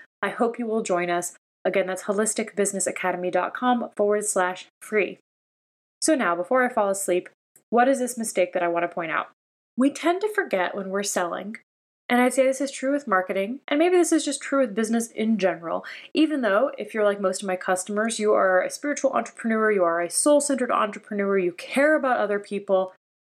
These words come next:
we forget that when we're selling, we are having actual human interaction. <laughs> It's like a, like a switch flips in our brain, and all of a sudden we think that we're like Amazon and are these, like, automatons who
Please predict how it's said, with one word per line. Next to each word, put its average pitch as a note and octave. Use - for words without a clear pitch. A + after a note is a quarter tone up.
we D4+
forget C#4+
that A3
when A#3+
we're B3
selling, B3+
we A#3+
are A#3+
having A3
actual G3+
human F#3+
interaction. E3
<laughs> -
It's D#4+
like E4+
a, G4+
like B3
a A3
switch E4
flips C4+
in C#4+
our B3
brain, G#3+
and G3
all G#3+
of A#3+
a A#3+
sudden A#3
we G#3
think A#3
that -
we're G3
like F#3+
Amazon F#3+
and F3+
are F3+
these, F#3
like, F#3
automatons G3+
who G3+